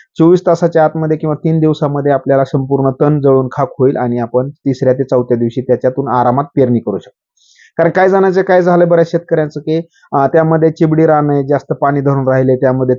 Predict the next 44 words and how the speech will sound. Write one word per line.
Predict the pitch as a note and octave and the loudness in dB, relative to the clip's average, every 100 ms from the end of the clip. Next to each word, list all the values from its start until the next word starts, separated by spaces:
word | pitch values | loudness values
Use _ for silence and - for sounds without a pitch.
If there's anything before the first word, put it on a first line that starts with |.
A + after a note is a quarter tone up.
| - | 2
तण | D3+ | 2
वापलंय, | C#3+ C3+ C3 B2 B2+ B2 _ C3 | 4 2 0 2 2 -2 _ -6
अ, | B2+ B2 | -4 0
तणामुळं | D3 D3 D3 D3 | 0 2 2 2
जमीन | C#3+ C#3+ C#3+ C#3+ C#3+ | 2 0 0 -2 0
वापशावर | C#3 C3+ - D3+ | 0 0 0 2
येत | D3 C3+ | 2 0
नाही, | C3+ B2 B2 A#2+ _ _ _ | -2 -4 -4 -6 _ _ _
मग, | C3+ C#3+ C#3+ C#3+ | -4 -2 -4 -8
अ, | D3 D3+ C#3 C3+ C#3 | -8 -2 2 2 2
सूर्यप्रकाश | E3 E3+ E3+ E3+ F3 - | 4 2 2 -4 -4 -2
पडला | E3+ E3+ | 0 2
तरच, | E3+ F#3 F#3+ G3 | 0 -2 -2 0
अ, | F3+ | 2
त्या | F3 E3 | 2 0
ठिकाणी | D3+ D3+ D3+ | 0 -4 -4
आपल्याला | C#3+ C#3+ C#3 | -4 -4 -2
जमीन | C3+ C3 B2+ | 0 0 -2
वापशावर | A2+ - G#2+ F#2+ | -2 -4 -6 -6
येईल. | F#2+ | -4
तर | C#3 | -2
त्यांच्यासाठी | E3 E3 F3+ F#3 F3+ | 2 2 2 0 0
हा | F3+ | 2
उत्तम | F3 E3+ F3 | 2 0 -2
पर्याय | F3 E3 D#3+ | 2 2 2
आहे. | G3 _ _ _ _ C#3+ | 0 _ _ _ _ -2
अ, | C#3+ C#3+ | 0 2
डायरेक्टली | C#3+ D#3 F3 F3 F3+ | 2 2 2 0 0
आपण | F3 E3+ F3 F#3 D#3 | 0 0 -2 -4 -4
किंवा | E3 F3 | -2 0
राजमा | E3+ F3+ F#3+ | 2 0 0
जो | G3 | 0
काही | G3+ G3+ | 0 2
उगवला | F#3+ F#3+ F3+ | 2 2 0
किंवा | F3+ F#3 | 0 0
मोडायचा | F#3 F#3 F3 D#3 C3 | 2 2 2 0 -2
आहे, | A#2+ | -2
जे, | C3+ C3 | -2 -4
जे | C3+ C3 | -4 -4
कुठं | D3 C#3+ | -4 -6
कुठं | C#3 C3+ | -4 -2
आपल्याला | C3+ B2+ B2+ B2+ B2+ - _ | -2 -2 0 0 0 -2 _
उगवलेला | C3 C#3 C3+ B2 A#2 | -4 0 2 2 0
आहे, | G#2+ | -2